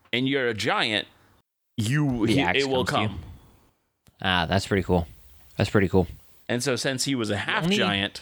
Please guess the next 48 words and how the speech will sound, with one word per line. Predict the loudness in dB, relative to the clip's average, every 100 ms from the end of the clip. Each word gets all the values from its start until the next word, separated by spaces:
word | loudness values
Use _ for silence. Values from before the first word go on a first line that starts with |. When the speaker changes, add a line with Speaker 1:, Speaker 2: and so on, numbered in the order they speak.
| -16
Speaker 1:
he | -4 -2
was | 0
able | 0 0 -2
to | -2
do | 0 0
it | 0 -8 -20 -20 -20 _ _ _ _ -4
when | 0
he | 2
was | 2
about | 0 -2
to | -2
Speaker 2:
The | 0
Speaker 1:
die. | 2
Speaker 2:
only, | 2 4 4
um, | 4 2 0 -2 -4 -12 -14 -16 -20 -20 _ _ _ _ -10
Speaker 1:
It's | -4
called | 0
Speaker 2:
man. | 0
Speaker 1:
Sky | 0 0 -2
Cleaver. | -2 -2 -2 -2 0
Speaker 2:
The | 0
only, | 2 2 4 4 4 2 0 -8 -20 _ _ _ -8
uh, | -8 -4
did | -2 -2 -4 -2
you | 0
say | 0
it | 0
was | 0
called | -4
the | -4
Sky | -4 -2 -2
Cleaver? | -2 -6 -2
Speaker 1:
Yes. | -2 -2 -2 -4 -8 -20 _ _ _ _ _ _ -10
Speaker 2:
It's | -6
a | -2
pretty | -2
cool | 2 2
name. | 4
Is | 2
it | 0 0
actually, | 2 4 4
it's | 2
an | 0
actual | -2 -2 0
D | 0
and | 2
D | 4
item? | 4 2